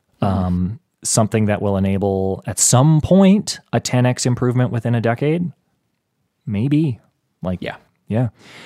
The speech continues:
Speaker 2: Um, I loved this sentence from this section. "I have a hard time seeing how image recognition, for example, will make any appreciable difference in programming practice." Dynamic land, baby!
Speaker 1: <laughs>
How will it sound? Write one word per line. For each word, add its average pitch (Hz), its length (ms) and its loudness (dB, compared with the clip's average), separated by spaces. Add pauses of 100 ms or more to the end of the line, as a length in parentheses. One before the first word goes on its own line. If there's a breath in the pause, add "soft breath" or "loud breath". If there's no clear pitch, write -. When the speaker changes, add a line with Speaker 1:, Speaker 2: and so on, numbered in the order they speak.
(180 loud breath)
Speaker 2:
Um, 117 260 2
I 139 120 2
loved 135 560 4
this - 340 0
sentence 110 540 0
from 107 140 0
this 107 120 -2
section. 120 400 -2 (600 loud breath)
"I 294 60 2
have 311 100 4
a - 20 4
hard 190 320 4
time 147 320 0
seeing 151 360 -2
how 117 260 0
image 147 340 -2
recognition, 95 680 -4
for 104 140 -4
example, 101 480 -4
will 113 140 0
make 139 200 -2
any 147 200 -2
appreciable 127 560 -4
difference 107 360 -4
in 98 120 -12
programming 101 480 -2
practice." - 520 -14 (1000 loud breath)
Dynamic 330 580 6
land, 165 600 4
baby! 277 680 4
Speaker 1:
<laughs> 135 60 -4